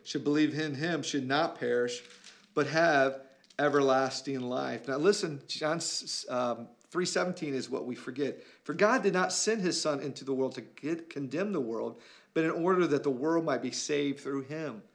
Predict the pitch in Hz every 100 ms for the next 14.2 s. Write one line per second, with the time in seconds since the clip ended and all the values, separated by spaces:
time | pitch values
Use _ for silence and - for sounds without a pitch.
0 | _ _ _ - 202 214 247 247 - 220
1 | 226 202 160 - 143 160 196 214 156 160
2 | - - _ 143 151 214 208 196 - 185
3 | 208 240 180 131 117 110 - - - 190
4 | 190 233 240 180 156 185 208 214 175 180
5 | 175 156 196 214 170 196 - - 214 226
6 | 208 208 165 - - 233 247 226 - 165
7 | 190 196 - 196 220 226 - 123 135 170
8 | 180 143 - - _ 139 135 165 208 220
9 | - 170 165 202 214 143 151 165 143 -
10 | 151 - 202 196 165 175 208 156 - -
11 | 196 190 147 190 190 123 104 - - -
12 | _ - 214 226 196 160 160 160 160 -
13 | - 208 120 - - _ _ _ _ -
14 | 156 151